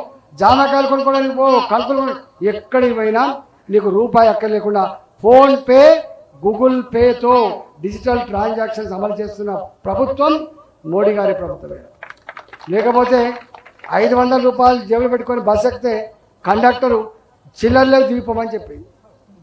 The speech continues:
కంకులాన్న దగ్గర పోయి "ఐదు వందల రూపాయలు నా చిల్లర లేవక్క,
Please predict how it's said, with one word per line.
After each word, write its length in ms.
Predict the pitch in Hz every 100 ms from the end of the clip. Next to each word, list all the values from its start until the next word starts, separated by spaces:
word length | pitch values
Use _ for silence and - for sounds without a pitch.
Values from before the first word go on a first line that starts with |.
| _ _ _ _ -
కంకులాన్న 420 | 202 226 269 269
దగ్గర 180 | 269 269
పోయి 180 | 269 262
"ఐదు 180 | 262 269
వందల 160 | 269
రూపాయలు 260 | 262 262 262
నా 260 | 247 247 247
చిల్లర 180 | 240 247
లేవక్క, 360 | 247 240 226